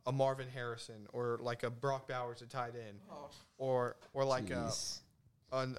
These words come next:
Speaker 1: a A D Mitchell at Texas, uh, they're gonna get. I feel like they're just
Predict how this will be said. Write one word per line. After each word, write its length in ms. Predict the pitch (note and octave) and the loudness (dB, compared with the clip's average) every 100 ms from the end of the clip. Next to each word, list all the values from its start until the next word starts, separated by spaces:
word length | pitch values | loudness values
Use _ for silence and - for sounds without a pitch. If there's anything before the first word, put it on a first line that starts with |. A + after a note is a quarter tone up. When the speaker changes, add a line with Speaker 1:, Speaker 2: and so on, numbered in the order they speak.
| - | 0
Speaker 1:
a 100 | B2+ | 2
A 140 | D3+ D#3 | 2 0
D 180 | D#3 | -2
Mitchell 540 | D3+ D3+ D3+ C3 A2 A2+ _ - - | -2 -2 0 0 0 -2 _ -20 -2
at 160 | C3+ C3+ | 0 2
Texas, 640 | D#3 C#3 - G#2+ - - - _ _ _ _ | 2 2 0 0 -2 -2 -10 _ _ _ _
uh, 260 | B2 A#2 A2+ - _ | 2 2 2 -2 _
they're 120 | - D3+ | 0 2
gonna 160 | B2+ | 2
get. 180 | A2 F2 - _ - | -2 -10 -16 _ -6
I 120 | B2+ | -4
feel 120 | B2+ | -2
like 140 | A2+ A2 | -2 -4
they're 100 | A2+ | -8
just 180 | A2+ | -8